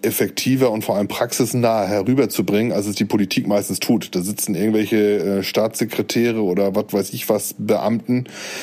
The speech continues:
ähm, die von der praktischen Landwirtschaft und von dem, wie wir draußen in der Natur arbeiten müssen, wirklich keine Ahnung haben.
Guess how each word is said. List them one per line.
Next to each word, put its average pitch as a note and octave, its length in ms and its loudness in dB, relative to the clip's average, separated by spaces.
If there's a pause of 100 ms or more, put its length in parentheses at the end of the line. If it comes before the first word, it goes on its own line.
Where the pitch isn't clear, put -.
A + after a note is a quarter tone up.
(220)
ähm, G#2+ 300 2
die G#2+ 380 4 (180)
von - 240 0
der G#2 80 4
praktischen A2 480 -2
Landwirtschaft A2+ 440 0
und G#2 100 0
von G2+ 140 0
dem, G#2+ 180 2
wie G2+ 80 -4
wir A#2 140 4
draußen A2 380 0
in G#2+ 120 0
der G2+ 120 2
Natur - 340 0
arbeiten G#2+ 280 0
müssen, G2+ 240 0
wirklich - 320 -2
keine A#2+ 340 0
Ahnung F2 300 -2
haben. F#2 260 -2